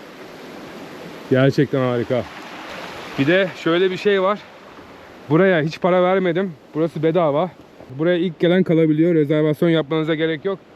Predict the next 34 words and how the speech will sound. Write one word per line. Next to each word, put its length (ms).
Harika 380
oldu 320
bu 120
benim 180
için. 240
Hiç 160
değilse 200
geri 260
dönmek 260
zorunda 280
kalmayacağım. 580
Eğer 180
şu 180
kibritler 480
de 60
yanarsa 500
var 140
ya, 320
tadından 320
yenmez 480
yani 280
bu. 140
Saat 320
kaç? 420
Bir 80
saat 280
on 200
dakikada 500
ben 180
buraya 240
geldim. 340
Gayet 320
süper 300
ya. 300